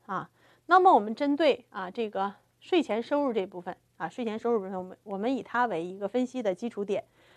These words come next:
我们可以看到，对于税前收入这部分呢，我们希望能够开源节流。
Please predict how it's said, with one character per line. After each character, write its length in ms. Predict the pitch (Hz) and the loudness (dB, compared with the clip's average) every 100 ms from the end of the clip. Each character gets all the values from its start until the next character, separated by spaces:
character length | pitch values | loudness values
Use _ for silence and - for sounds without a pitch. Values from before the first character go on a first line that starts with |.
| _ - | _ -2
我 80 | 285 | 0
们 80 | 349 | 4
可 120 | 403 | 4
以 80 | 370 | 4
看 240 | 330 320 | 4 6
到， 140 | 311 | 8
对 180 | 262 349 | 6 4
于 80 | 330 | 2
税 220 | 320 381 | 4 2
前 200 | 262 226 | 4 0
收 180 | 254 294 | 0 0
入 80 | 277 | 2
这 100 | 240 | 2
部 160 | 226 | 0
分 180 | 214 196 | -6 -6
呢， 160 | 185 196 _ _ - | -6 -10 _ _ -4
我 100 | 214 | -2
们 140 | 220 | -2
希 180 | 233 294 | -2 2
望 220 | 294 233 | 4 4
能 160 | 190 214 | 0 2
够 180 | 220 | 2
开 340 | 196 - 320 311 | 2 0 2 2
源 300 | 240 170 185 | 0 -4 -6
节 240 | - 170 | -8 -6
流。 260 | 185 147 | -4 -6